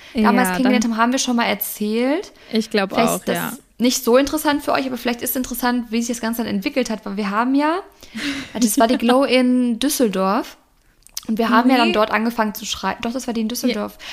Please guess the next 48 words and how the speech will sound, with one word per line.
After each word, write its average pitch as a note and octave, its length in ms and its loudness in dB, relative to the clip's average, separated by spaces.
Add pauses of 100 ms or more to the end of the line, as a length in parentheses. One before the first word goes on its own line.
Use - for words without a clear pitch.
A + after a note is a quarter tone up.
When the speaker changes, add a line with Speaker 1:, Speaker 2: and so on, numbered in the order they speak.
Speaker 1:
Ah, A3+ 60 4
nee, C4 100 8
wir C4+ 80 6
haben C#4 80 4
Speaker 2:
Ja, A3+ 40 2
Speaker 1:
uns A#3 80 0
Speaker 2:
in C#4 40 6
Speaker 1:
davor C#4 240 6
Speaker 2:
Düsseldorf. C#4 60 -6
Speaker 1:
kennengelernt C4+ 320 2
in - 20 -4
Stuttgart. G3+ 460 -2 (340)
Speaker 2:
In B3 220 0
Stuttgart C#4+ 420 0
haben C4 160 2
wir B3+ 80 2
uns A#3+ 160 2
aber A#3 180 0
nur A#3+ 140 4
so A3+ 140 2
ganz A#3+ 680 0
so G#3 440 0
super, A3 880 0 (300)
so G#3 520 -2
occasionally A3+ 720 0
so, G3+ 140 -6
„Ah, C4+ 140 -4 (120)
hi, D#4 220 -6
ich D4 160 -12
bin C4+ 200 -4
die.“ C4 280 -2
Und A3 280 -2 (320)
irgendjemand D4 520 2
von C4 160 0
diesen B3 260 2
anderen C4+ 360 0
Mädels A#3+ 320 0
hatte A#3+ 140 -4
doch B3+ 120 0
so - 100 -6
eine A3 140 0
kleine A3 300 0
Facebook-Gruppe A3 760 -2
gemacht. F#3 600 -2 (240)
Speaker 1:
Nee, F3+ 120 -12
es - 140 -12
war F3 140 -8
Hannover. F#3+ 340 -6